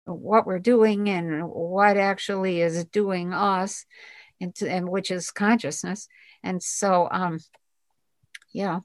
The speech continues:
people like what we have, and they hope that some of our spunk is gonna come through in those eggs and sperm. And it does a little bit.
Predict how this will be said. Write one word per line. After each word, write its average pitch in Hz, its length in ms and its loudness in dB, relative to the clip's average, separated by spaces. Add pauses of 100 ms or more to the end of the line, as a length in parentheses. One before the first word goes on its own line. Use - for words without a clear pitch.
people 208 300 4
like 202 460 6
what 214 300 6
we 214 280 4
have, 214 600 2 (440)
and 185 140 -4
they 202 200 4
hope 214 640 4
that 190 320 2
some 208 280 2
of 190 140 2
our 185 200 4
spunk 233 520 2 (580)
is 185 180 -2
gonna 208 220 2
come 202 260 -2
through 214 400 6
in 180 140 -2
those 185 300 2
eggs 185 360 -4
and 180 140 -6
sperm. 160 460 -2 (720)
And 190 200 2
it 220 120 2
does 247 540 2
a 175 120 -4
little 175 240 2
bit. 156 280 -4